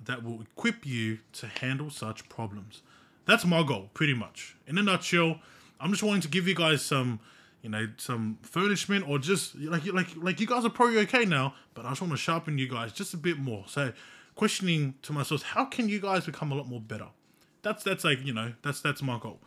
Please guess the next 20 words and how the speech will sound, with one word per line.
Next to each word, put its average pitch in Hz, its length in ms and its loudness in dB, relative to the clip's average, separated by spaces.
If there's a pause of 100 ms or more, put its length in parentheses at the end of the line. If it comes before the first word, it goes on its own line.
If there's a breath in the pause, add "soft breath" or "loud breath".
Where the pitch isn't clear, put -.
(420 loud breath)
So 175 340 6 (320)
today 226 300 6
what 190 140 6
we're 156 60 4
gonna 147 140 4
be 131 80 4
focusing 113 500 -4
on 117 240 -4 (240)
is 127 140 -2
we're 151 80 0
gonna 175 100 0
be 151 120 2
focusing 143 560 0
on 123 200 0
three 196 300 -2
indicators 143 600 2
of 123 280 -4
a 120 80 -8
entrepreneurship 131 920 -4
spirit. 120 420 -2